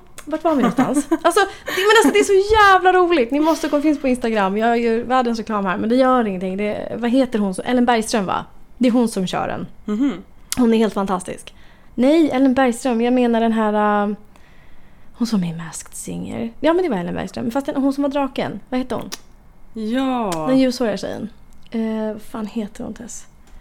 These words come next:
Speaker 2: Johanna.
Speaker 1: Ja, hon är det.
Speaker 2: Johanna, komikern Johanna.
Speaker 1: Ja,
Speaker 2: Hon
Speaker 1: det är hon
Speaker 2: är
Speaker 1: som
Speaker 2: så
Speaker 1: kör den.
Speaker 2: jäkla
Speaker 1: Mm.
Speaker 2: skön också.
Speaker 1: Bara går in på toaletten, smäller igen dörren. Och sambon bara, "Är du arg nu?" Hon bara,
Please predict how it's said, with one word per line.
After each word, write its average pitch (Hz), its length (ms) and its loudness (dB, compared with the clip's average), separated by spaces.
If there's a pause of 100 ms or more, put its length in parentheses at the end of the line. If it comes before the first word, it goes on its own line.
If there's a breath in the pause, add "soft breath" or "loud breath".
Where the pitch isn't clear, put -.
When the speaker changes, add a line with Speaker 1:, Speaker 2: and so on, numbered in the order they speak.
Speaker 2:
Johanna. 214 600 -2 (320)
Speaker 1:
Ja, 208 320 0 (440)
hon 190 100 -2
är - 40 4
det. 196 60 2 (240)
Speaker 2:
Johanna, 190 280 -2
komikern 160 500 -4
Johanna. 170 500 -6
Speaker 1:
Ja, 208 360 2
Speaker 2:
Hon 180 120 -2
Speaker 1:
det 247 60 6
är 220 40 4
hon 254 140 4
Speaker 2:
är 240 40 2
Speaker 1:
som 208 140 0
Speaker 2:
så - 60 -6
Speaker 1:
kör 190 160 4
den. 123 180 0
Speaker 2:
jäkla 175 280 -2
Speaker 1:
Mm. 226 180 6
Speaker 2:
skön 135 120 -6
också. - 200 -10
Speaker 1:
Bara 247 140 4
går 277 100 -4
in 277 160 4
på 254 60 -2
toaletten, 214 460 0
smäller 254 320 2
igen 208 180 2
dörren. 190 400 -2 (340)
Och 233 140 -2
sambon 240 300 4
bara, 196 120 2
"Är 247 120 4
du 262 60 4
arg 277 240 6
nu?" 190 200 -2
Hon 233 200 2
bara, 170 200 -4